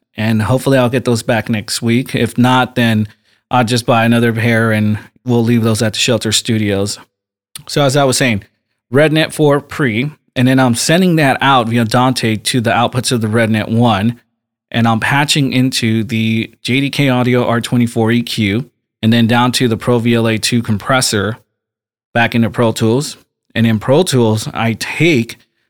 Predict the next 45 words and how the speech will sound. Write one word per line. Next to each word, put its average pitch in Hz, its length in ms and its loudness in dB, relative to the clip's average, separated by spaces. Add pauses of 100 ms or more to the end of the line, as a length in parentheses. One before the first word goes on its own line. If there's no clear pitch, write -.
(140)
that 120 220 0
same 135 220 0
signal, 117 600 0 (760)
and 147 100 4
then 135 140 2
I 113 80 0
send 151 340 2
it 143 140 -2
out 135 380 -2
to 110 420 0 (240)
the 120 100 0
Pro 131 200 4
B 123 140 0
two 120 160 -2
Bomber, 117 400 2
and 110 180 0
then 110 140 0
back 104 300 -2
into 127 240 0
Pro 110 240 0
Tools 104 320 -2
via 107 180 -2
the 107 80 0
RedNet 104 380 -2
D 113 100 -4
sixteen. 101 720 -4 (1080)
Last 156 280 0
week, 131 240 0
we 117 300 0
covered 110 520 -2
a - 60 -12 (240)
few 131 220 -4
topics. 117 680 -2 (640)
Uh, 104 180 -2
daw 113 240 2
selection, 120 640 -2 (200)
digital 104 280 0
audio 107 160 0
workstation, 117 800 -2
for 113 100 -2
those 110 200 0
that 107 140 -2
don't 107 200 -2
know, 113 300 0
or 113 340 0